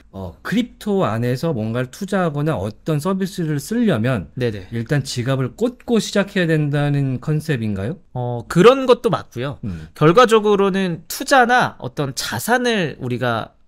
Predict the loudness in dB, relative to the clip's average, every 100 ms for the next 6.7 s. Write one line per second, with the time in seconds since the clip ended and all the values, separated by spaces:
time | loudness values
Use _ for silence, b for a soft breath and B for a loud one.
0 | _ -12 -10 -8 -4 2 2 2 0 -2
1 | -6 -8 -6 -6 -8 -12 -12 -14 b b
2 | b -2 2 2 0 B B B -4 0
3 | 2 4 4 4 2 2 0 0 -2 0
4 | 0 0 -2 -4 -4 -2 0 0 0 -4
5 | -6 2 4 6 6 4 -2 -4 -6 -8
6 | -10 -10 -12 -10 -10 -10